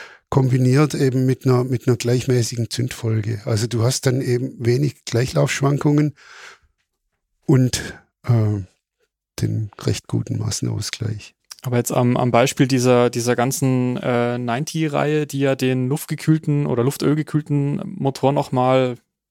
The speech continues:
Speaker 2: ja, quasi wieder aufgelegt hat, da merkt man ja auch schon, da war dann eben bei hundertzehn P S, war dann eben leistungsmäßig schon langsam das Limit erreicht. Ich meine, es gab dann noch die H P zwei Sport, die hatte dann, glaub ich, hundertdreiunddreißig P S,
Speaker 1: Mhm.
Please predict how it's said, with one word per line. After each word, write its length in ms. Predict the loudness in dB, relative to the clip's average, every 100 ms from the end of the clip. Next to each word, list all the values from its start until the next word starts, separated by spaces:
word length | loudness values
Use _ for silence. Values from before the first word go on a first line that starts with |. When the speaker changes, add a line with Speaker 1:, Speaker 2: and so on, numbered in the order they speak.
| _ _ _ -4
Speaker 2:
ja, 240 | -2 -2 -6
quasi 300 | 0 2 4
wieder 160 | 2 2
aufgelegt 460 | 2 2 2 2
hat, 180 | 0 0 -4 -20 -20 -20 _ _
da 80 | 0
merkt 220 | 0 2
man 100 | 2
ja 80 | 2
auch 120 | 0
schon, 140 | 0 0
da 140 | 2
war 120 | 2
dann 140 | 2 2
eben 240 | 0 0
bei 140 | 0
hundertzehn 560 | 0 0 -2 0 0 0
P 160 | 0 0
S, 260 | 0 0
war 160 | 0 2
dann 160 | 2
eben 240 | 0 -2 0
leistungsmäßig 880 | 0 -2 -4 -8 -4 -4 -2 -4
schon 220 | -2 0 0
langsam 320 | 0 0 0
das 180 | -2 -2
Limit 200 | 0 0
erreicht. 440 | 2 0 -2 -6
Ich 80 | -6
meine, 120 | -4
es 80 | 0
gab 180 | 0 0
dann 100 | -2
noch 100 | -2
die 240 | -2 0
H 120 | 0
P 140 | -2 -4
zwei 200 | -2 -2
Sport, 420 | 0 0 -2 -4 _ _ _ _ _ _ -6
die 100 | 0
hatte 160 | 2 4
dann, 140 | 4
glaub 140 | 2 0
ich, 100 | 0
hundertdreiunddreißig 840 | 0 0 0 2 2 0 -2 -6
P 140 | -2 0
S, 380 | 0 -2 -8 -10 -2
Speaker 1:
Mhm. 260 | 0 0